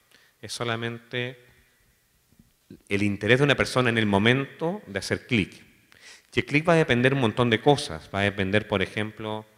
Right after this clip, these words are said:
el mensaje del aviso comercial. Si yo pongo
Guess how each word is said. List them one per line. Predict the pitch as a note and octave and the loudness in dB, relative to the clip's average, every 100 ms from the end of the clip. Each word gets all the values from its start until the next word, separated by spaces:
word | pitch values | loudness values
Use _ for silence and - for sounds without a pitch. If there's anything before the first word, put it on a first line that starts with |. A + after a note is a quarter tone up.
| _ _ _ | _ _ _
el | - F#2 | -8 -4
mensaje | F#2 F2 - C3 B2+ C#3 | -2 -2 -4 -6 -4 -2
del | B2 G2 | -2 -2
aviso | F#2+ A2+ A#2 | -4 -6 -8
comercial. | F2+ E2 - D#3 C3+ D2+ - _ _ _ _ _ _ _ _ _ | -8 -10 -6 -4 -2 -4 -12 _ _ _ _ _ _ _ _ _
Si | - G#2+ | -4 0
yo | A2+ | 2
pongo | C3 C3+ C3 C3 C3 - | 2 2 4 4 2 -6